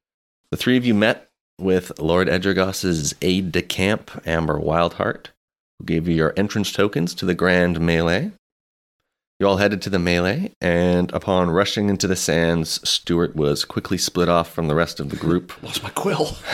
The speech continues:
Speaker 1: <laughs> Two of you were knocked out during the middle of the fight, and after some heroic intervention from Drogon involving a particularly tenacious farmer,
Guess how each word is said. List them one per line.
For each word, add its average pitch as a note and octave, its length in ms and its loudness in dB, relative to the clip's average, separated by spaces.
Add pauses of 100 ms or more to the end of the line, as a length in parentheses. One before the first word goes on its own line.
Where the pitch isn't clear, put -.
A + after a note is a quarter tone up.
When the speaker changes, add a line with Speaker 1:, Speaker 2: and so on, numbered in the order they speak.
(200)
Speaker 1:
<laughs> D3+ 80 -2 (800)
Two A#3 100 6
of D3+ 80 4
you A2+ 140 6
were G2+ 160 6
knocked G#2 400 2
out G#2 300 2 (180)
during F2+ 600 2 (120)
the F2+ 200 0
middle F#2+ 320 4
of E2 160 2
the E2 600 2 (400)
fight, - 360 -4 (500)
and F#2+ 80 0
after G#2+ 220 0
some G2 200 0
heroic A#2 420 2
intervention G2+ 640 0
from F#2 220 0
Drogon F2 420 2
involving E2 420 0
a D#2 140 2
particularly E2+ 840 -4
tenacious E2+ 520 -2
farmer, E2+ 440 -2